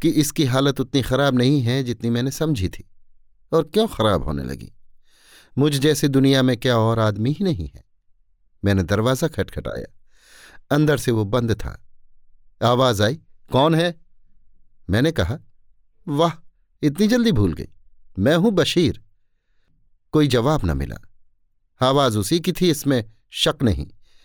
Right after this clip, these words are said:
फिर दरवाजा क्यों नहीं खोलती? जरूर मुझसे नाराज है।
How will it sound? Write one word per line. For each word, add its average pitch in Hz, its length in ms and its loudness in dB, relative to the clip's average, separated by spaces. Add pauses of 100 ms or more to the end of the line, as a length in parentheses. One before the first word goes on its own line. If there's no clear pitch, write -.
(240)
फिर 151 100 0
दरवाजा 127 420 2
क्यों 135 180 0
नहीं 85 180 -2
खोलती? - 400 -10 (640)
जरूर 120 300 2
मुझसे 95 400 -4
नाराज 90 480 -2
है। - 80 -12